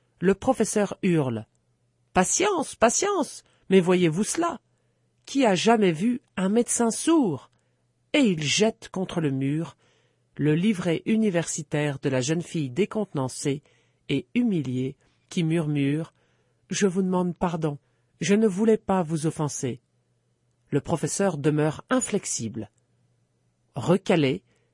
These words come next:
l'étudiante quitte la salle et dit à une amie qui a tout vu et qui pleure : « Ça ne fait rien. Écoute, ne dis rien à maman pour le moment. Je le lui annoncerai demain. »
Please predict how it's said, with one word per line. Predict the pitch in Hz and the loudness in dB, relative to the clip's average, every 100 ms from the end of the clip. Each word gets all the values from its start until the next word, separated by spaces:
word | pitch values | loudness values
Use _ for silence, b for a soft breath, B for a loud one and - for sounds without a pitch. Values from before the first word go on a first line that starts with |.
| - | -4
l'étudiante | 160 240 - 185 185 151 - 160 | 0 0 0 0 0 0 -4 -10
quitte | - 320 208 | -2 -2 0
la | 165 | -4
salle | - 131 120 131 - _ _ _ - | -2 -2 -2 -4 -10 _ _ _ -2
et | 180 | 0
dit | 196 262 170 | 2 2 2
à | 156 | 2
une | 156 | 2
amie | 143 156 170 - | 0 0 -2 -6
qui | - 131 | -2 -2
a | 123 | -2
tout | - 208 | -2 -2
vu | 151 180 147 _ - | 0 -4 -4 _ -10
et | 131 | -8
qui | 147 | -8
pleure : « | - 135 135 139 - _ _ _ _ - | -6 -4 -2 -6 -10 _ _ _ _ -4
Ça | 247 | 0
ne | 220 | 0
fait | 190 202 | 0 -4
rien. | 180 185 170 151 _ _ _ 190 | -2 -2 -4 -6 _ _ _ -4
Écoute, | 190 202 190 - - _ _ _ _ | -4 -4 -6 -8 -20 _ _ _ _
ne | 185 226 190 | 0 2 4
dis | 233 | 2
rien | 214 220 254 - | 2 0 0 0
à | 180 | 0
maman | 170 165 170 165 | 2 2 0 -2
pour | - 147 | -2 -2
le | 143 | 0
moment. | 143 139 123 - _ _ _ _ _ _ - | 0 -2 -4 -8 _ _ _ _ _ _ -6
Je | 180 226 | 4 6
le | 214 196 | 6 4
lui | 185 190 | 4 4
annoncerai | 170 165 151 - 180 | 4 2 0 0 0
demain. » | 147 131 113 104 | 0 0 -2 -6